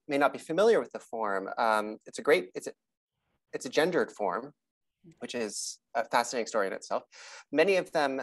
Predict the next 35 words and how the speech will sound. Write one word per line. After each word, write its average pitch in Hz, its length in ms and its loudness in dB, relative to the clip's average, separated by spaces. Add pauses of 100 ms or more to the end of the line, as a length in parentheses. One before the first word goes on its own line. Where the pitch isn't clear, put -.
(120)
um, 120 360 0 (200)
the 131 80 0
large, 139 420 2 (120)
the 127 140 -12
basket 127 600 0
or 117 160 -4
this 110 180 -4
kind 127 140 -14
of 113 80 -14 (240)
upholstered, 123 800 -2 (360)
uh, 104 200 -2
protrusion 156 540 -4
at 113 120 -8
the 117 60 -6
bottom 117 480 2
is 117 240 -6
on 110 200 -4
rails 107 540 4
and 117 140 -12
can 107 180 -12
slide 120 720 -2
out 110 360 2
and 120 120 -12
becomes 113 320 -12
like 110 120 -12
a 101 120 -14
big 107 220 -2
catch-all 113 580 -2 (120)
drawer. 131 560 2 (800)
This 185 240 -2
example 107 640 -2
is - 100 -10
a 131 60 -2
little 113 300 -4
different. - 460 -8